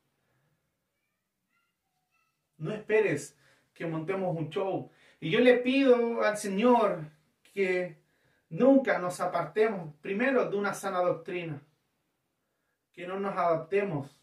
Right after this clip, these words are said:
a este mundo. No perdamos el tiempo, hermanos.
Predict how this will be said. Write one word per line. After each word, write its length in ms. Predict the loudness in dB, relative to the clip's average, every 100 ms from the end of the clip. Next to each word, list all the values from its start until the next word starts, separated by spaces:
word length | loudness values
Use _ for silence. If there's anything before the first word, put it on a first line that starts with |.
| _ -10
a 120 | -10
este 180 | -8 -6
mundo. 460 | -6 -6 -10 -14 _ _ _ _ _ _ _ _ _ _ _ _ _ _ _ _ _ _ _ _ _ _ _ _ _ _ _ _ _ _ _ _ _ _ _ _ _ _ _ _ _ _ _ _
No 260 | -8 -6 -2
perdamos 640 | -2 -2 -2 -2 -6 -8
el 160 | -10 -10
tiempo, 440 | -12 -10 -4 0
hermanos. 540 | 0 -2 -4 -6 -8